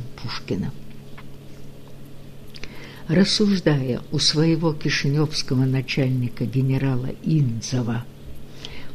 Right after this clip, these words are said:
в присутствии, по-видимому, достаточно многочисленного общества, обычно собиравшегося к столу наместника,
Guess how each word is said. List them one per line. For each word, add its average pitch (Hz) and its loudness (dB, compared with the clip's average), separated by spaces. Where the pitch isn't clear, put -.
в - -4
присутствии, 131 0
по-видимому, 131 4
достаточно - 0
многочисленного 127 0
общества, - -2
обычно 170 4
собиравшегося 156 2
к - -8
столу 139 2
наместника, 147 4